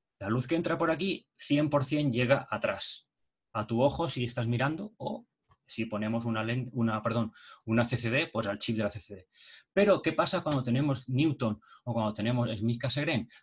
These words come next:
Pues que hay una obstrucción central. O sea, la luz entra por aquí, pero cuando llega aquí no hay, no entra luz, ¿eh? Y aquí lo mismo, porque está la araña, ¿eh? La araña que se, se, es estas cuatro patitas que vienen aquí, si las llamamos araña, y aquí detrás está el espejo secundario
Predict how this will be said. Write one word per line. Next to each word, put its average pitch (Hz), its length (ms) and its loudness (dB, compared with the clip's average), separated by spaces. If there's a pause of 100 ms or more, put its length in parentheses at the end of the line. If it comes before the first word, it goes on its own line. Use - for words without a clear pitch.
Pues 110 140 -4
que - 100 4
hay 147 60 4
una 170 120 4
obstrucción 113 480 0
central. 95 440 -2 (380)
O - 20 -20
sea, - 140 -4
la 98 120 2
luz 113 160 2
entra 135 260 2
por 151 100 4
aquí, 220 380 0 (220)
pero - 180 -8
cuando 104 260 0
llega 107 240 2
aquí 160 320 0 (120)
no 131 200 4
hay, 113 200 4
no 117 180 4
entra 107 220 0
luz, 92 340 -10
¿eh? 123 200 -2 (280)
Y 110 140 0
aquí 139 240 4
lo 139 100 6
mismo, 107 460 2
porque 101 240 -8
está - 160 2
la 131 80 4
araña, 160 460 2 (460)
¿eh? 127 280 0
La 92 100 -6
araña 113 220 2
que 117 60 -6
se, 107 180 -2
se, 110 280 -4
es 113 80 0
estas 113 240 -4
cuatro 110 400 0
patitas 110 440 -2
que 104 80 -4
vienen 104 180 0
aquí, 107 140 -4
si 101 120 -8
las 104 140 -10
llamamos 104 280 -6
araña, 147 340 2 (260)
y 123 140 2
aquí 123 180 4
detrás 156 300 4
está 143 160 2
el 139 80 4
espejo 135 320 0
secundario 156 640 0